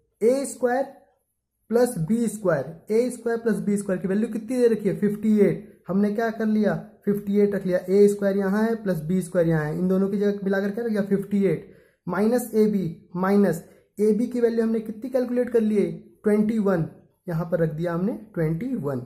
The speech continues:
अब क्या है, कुछ भी नहीं करना है, सिंपल हो गया। टेन into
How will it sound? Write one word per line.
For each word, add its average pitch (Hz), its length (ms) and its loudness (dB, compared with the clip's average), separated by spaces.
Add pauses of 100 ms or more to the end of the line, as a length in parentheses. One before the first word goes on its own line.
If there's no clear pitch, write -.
(640)
अब 214 240 -2
क्या 233 140 2
है, 220 160 -2 (200)
कुछ 277 160 -10
भी 294 100 -6
नहीं 277 140 -6
करना 233 240 -2
है, 214 140 -4
सिंपल 277 300 0
हो 226 100 4
गया। 190 180 -2 (720)
टेन 208 360 2 (840)
into 240 320 2